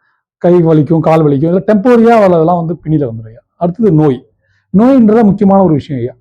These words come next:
நோயின்றதுனால மனநோய், அதாவது மனம் எங்க சம்பந்தப்படுதோ அதெல்லாம் நோயின்றது வரும். இப்போ வந்து எனக்கு வந்து தோல் வியாதி இருக்கு அப்படின்னாக்கா, இல்ல தோல் நோய் இருக்கு, தொழுநோய் இருக்கு,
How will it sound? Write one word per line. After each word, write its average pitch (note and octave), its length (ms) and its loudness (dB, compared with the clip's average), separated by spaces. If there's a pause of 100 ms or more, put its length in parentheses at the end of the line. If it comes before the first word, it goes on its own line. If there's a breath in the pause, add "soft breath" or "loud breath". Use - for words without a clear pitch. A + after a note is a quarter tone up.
(180)
நோயின்றதுனால G#3 680 2
மனநோய், F#3 560 0
அதாவது F#3 280 -2
மனம் G3+ 280 0
எங்க G#3 240 0
சம்பந்தப்படுதோ F3+ 720 -2
அதெல்லாம் D#3+ 320 0
நோயின்றது D3 380 0
வரும். G2+ 160 -14 (600)
இப்போ D#3+ 160 -4
வந்து F#3+ 160 2
எனக்கு F#3 280 0
வந்து F#3+ 160 -2
தோல் G#3+ 360 2
வியாதி F3+ 300 2
இருக்கு D#3+ 280 0
அப்படின்னாக்கா, D3+ 560 -2
இல்ல F3 140 -4
தோல் G3+ 280 0
நோய் E3+ 200 2
இருக்கு, C#3 520 -4
தொழுநோய் F#3 420 0
இருக்கு, C#3+ 480 -4